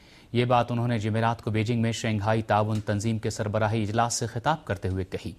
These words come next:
صدر احمدی نژاد کا کہنا تھا کہ موجودہ عالمی نظام غیر منصفانہ اور غیر انسانی خصوصیات کی وجہ سے خود بخود ناکام اور خاتمے کے قریب پہنچ گیا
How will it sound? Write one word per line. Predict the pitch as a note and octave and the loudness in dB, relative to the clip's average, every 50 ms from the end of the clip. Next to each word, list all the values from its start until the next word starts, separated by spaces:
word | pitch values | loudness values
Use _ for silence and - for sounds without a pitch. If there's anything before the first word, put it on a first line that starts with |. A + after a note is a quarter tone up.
| - - - - - - - - - - - - | -16 -20 -20 -20 -20 -20 -20 -20 -20 -20 -18 -12
صدر | - - F3 F3 F#3 F3+ - | 2 2 4 4 4 2 2
احمدی | D#3 D3+ D#3+ E3 E3 F#3+ | 2 2 2 4 4 4
نژاد | F3 C3+ B2+ B2+ D3+ D#3+ E3+ | 4 4 4 4 4 4 4
کا | - D3+ C#3+ | 2 0 2
کہنا | D3+ C#3 C3+ C#3 C#3+ | 2 2 2 2 2
تھا | C#3+ D#3 | 0 0
کہ | D3 - C3+ | 0 2 2
موجودہ | A#2 A#2 A#2+ A#2+ C3 B2+ C#3 | 4 2 2 2 2 2 2
عالمی | B2+ - A2+ A#2 B2+ C3 C3+ C3+ | 4 4 4 4 4 2 2 2
نظام | C3 C3 B2 B2+ C3 C3+ C#3 C3+ | 0 0 2 2 2 2 2 2
غیر | A2+ A2+ A2+ B2 C3 | 4 4 4 4 4
منصفانہ | C#3 C#3 C3+ - C#3+ - C#3+ C3+ C3+ C3+ C3 - - - - - - | 2 0 0 -2 -2 0 0 0 0 -2 -4 -8 -14 -20 -20 -8 -2
اور | - A2 A2 | 2 4 4
غیر | A2 F#2 G#2 A#2+ C3+ C3+ | 4 4 4 4 4 4
انسانی | B2+ A#2 - - B2 B2 A#2+ A2+ | 2 0 0 0 0 2 0 -2
خصوصیات | - - A2+ - A#2+ G#2+ - - A#2 A2+ G#2+ - | -4 -6 -6 -6 -6 -4 -2 0 0 0 0 0
کی | - G#2+ | -2 -2
وجہ | G2+ G2+ A2+ A2 | 0 2 2 0
سے | G#2+ - A#2 G#2+ - - - - - - | 2 0 0 -2 -2 -6 -16 -20 -20 -20
خود | - - - B2 A#2 | -20 -4 -2 -2 0
بخود | A2 A2 G#2+ - A#2+ G#2+ G#2 - - | 2 0 0 0 0 -2 -2 -4 -2
ناکام | - G#2+ G#2 G2+ G2 - A2 G#2 G#2 G2+ G#2 - - - - - | 0 2 2 2 2 2 2 2 2 0 -4 -8 -16 -20 -20 -4
اور | - G#2+ G#2 | 0 0 0
خاتمے | F#2+ - - - B2 C3+ - - D#3+ | 0 0 2 2 2 2 2 -2 -4
کے | D3+ - | -4 -4
قریب | B2+ - A2+ G2+ G2 F#2 - | -2 0 0 0 0 0 -2
پہنچ | - F#2 F#2 F#2 F#2 | -4 -4 -4 -4 -4
گیا | F2+ E2 | -6 -6